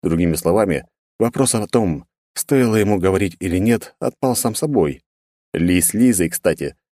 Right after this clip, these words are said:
тоже перешли к тренировкам в тот же день, когда великая целительница Елизавета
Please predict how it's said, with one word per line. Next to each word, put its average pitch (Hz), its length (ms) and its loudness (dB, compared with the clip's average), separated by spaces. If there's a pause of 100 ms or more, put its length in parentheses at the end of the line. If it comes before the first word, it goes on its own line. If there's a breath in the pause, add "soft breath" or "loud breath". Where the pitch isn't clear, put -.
(240)
тоже 160 280 2
перешли 104 340 -2
к - 40 -8
тренировкам 92 560 0
в - 80 -8
тот 87 160 0
же 82 120 -2
день, 95 460 0
когда 92 320 2
великая 87 440 0
целительница 90 560 0
Елизавета 85 760 0